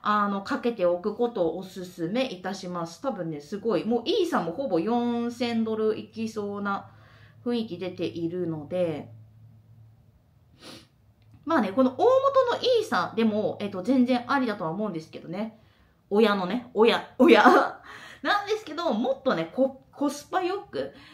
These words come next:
あの、パフォーマンスよくいきたいなって思う方は、まあ、こういったね、今ちょっとこれ戻りましょうね。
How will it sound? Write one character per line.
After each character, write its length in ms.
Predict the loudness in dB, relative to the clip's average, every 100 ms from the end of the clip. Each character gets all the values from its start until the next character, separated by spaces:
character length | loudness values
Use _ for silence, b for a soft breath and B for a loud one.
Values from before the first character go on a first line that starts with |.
| B -2
あ 300 | 2 4 4
の、 220 | 2 0
パ 100 | -2
フ 140 | -2
ォ 60 | -2
ー 20 |
マ 120 | 0 -2
ン 40 |
ス 120 | -2
よ 120 | -6 -6
く 140 | -8
い 120 | -10
き 100 | -12
た 180 | -6 -4
い 80 | -4
な 80 | -6
っ 20 | -8
て 80 | -6
思 180 | -6 -4
う 380 | -4 -4 -4 -6
方 480 | -14 -10 -6 -4
は、 560 | -4 -4 -4 -6 -6 -12 _ b b b b b b b -16
ま 80 |
あ、 20 | -8
こ 140 | -6
う 40 |
い 40 | -6
っ 20 |
た 120 | -6
ね、 280 | -6 -6 -10 _ _
今 280 | -10 -8 -10
ち 80 | -14
ょ 20 |
っ 40 |
と 80 | -20
こ 140 | -16 -12
れ 60 |
戻 220 | -10 -8
り 60 | -8
ま 140 | -10
し 80 | -12
ょ 60 | -12
う 40 |
ね。 240 | -10 -10